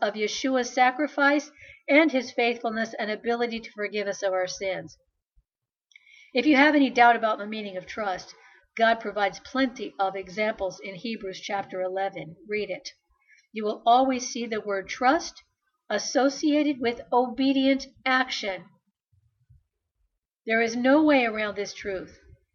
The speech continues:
If we want to have life and have it abundantly, we must return to our parasha in Leviticus eighteen five. Quote, "You are to observe my laws and rulings. If a person does them,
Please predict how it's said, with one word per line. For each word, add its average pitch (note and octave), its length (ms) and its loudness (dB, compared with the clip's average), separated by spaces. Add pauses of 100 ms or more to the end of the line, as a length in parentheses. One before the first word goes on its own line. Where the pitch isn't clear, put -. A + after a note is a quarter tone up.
(220)
If - 140 -12
we G#3+ 120 -4
want B3+ 260 4
to C4+ 60 6
have A#3+ 260 0
life A#3+ 400 4 (280)
and G3 140 -8
have A#3 240 2
it A#3 100 0
abundantly, B3+ 720 0 (300)
we G#3+ 140 -6
must A3 320 0
return A#3 380 -6
to G#3+ 140 -8
our G3+ 120 -2
parasha G#3 640 -6 (100)
in G3 240 -8
Leviticus G#3 720 -6
eighteen G#3 520 -8
five. F#3+ 380 -4 (420)
Quote, G#3 300 -2
"You B3+ 300 2
are A#3 140 8
to G#3 200 -6
observe A#3+ 460 2
my A#3+ 180 2
laws G#3+ 380 -2
and F#3+ 120 -10
rulings. F#3+ 600 -10 (400)
If A#3 160 2
a B3 80 0
person A#3+ 480 -2
does B3 320 4
them, C4+ 180 2